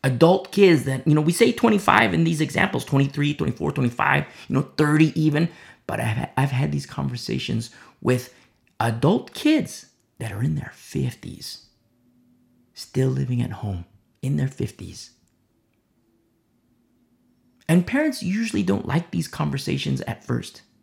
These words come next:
because parents tend to think that it's an affront to their love. But remember, the world and the Bible have instructions on love, but only one is holy.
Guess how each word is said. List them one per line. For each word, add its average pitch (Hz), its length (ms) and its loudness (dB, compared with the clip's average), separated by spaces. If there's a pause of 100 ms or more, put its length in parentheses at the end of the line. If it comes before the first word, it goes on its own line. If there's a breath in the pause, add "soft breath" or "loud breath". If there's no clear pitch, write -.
(680 loud breath)
because 190 320 4
parents 214 320 2
tend 196 220 2
to 170 40 4
think 214 340 0
that 151 120 2
it's 151 140 2 (100)
an 139 140 -2
affront 131 420 -4 (140)
to 139 100 -2
their 110 140 -2
love. 131 440 -4 (160 loud breath)
But - 140 -10
remember, 113 540 0 (880)
the 101 160 -4
world 170 540 -2 (580 loud breath)
and 214 480 2
the 180 140 -4
Bible 170 560 -2 (480)
have 147 440 -2
instructions 131 840 -4
on 110 240 -6
love, 104 320 -8 (1400)
but 92 140 -10
only 190 180 0
one 151 280 0
is 117 100 -6
holy. 139 420 -10